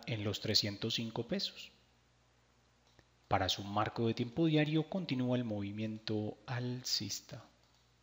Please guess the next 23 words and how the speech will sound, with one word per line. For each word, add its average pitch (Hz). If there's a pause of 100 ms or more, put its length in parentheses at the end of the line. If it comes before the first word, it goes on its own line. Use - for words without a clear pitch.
(1120)
La 101
acción 107
de 127
Celsia, 139
donde 143
la 98
oferta 107
permanece 101
en 123
control 156 (400)
y 110
se 104
conserva 117
como 107
resistencia 120
técnica 147
a -
los 101
cuatro 110
mil 180
doscientos 104
cuarenta 101
pesos. -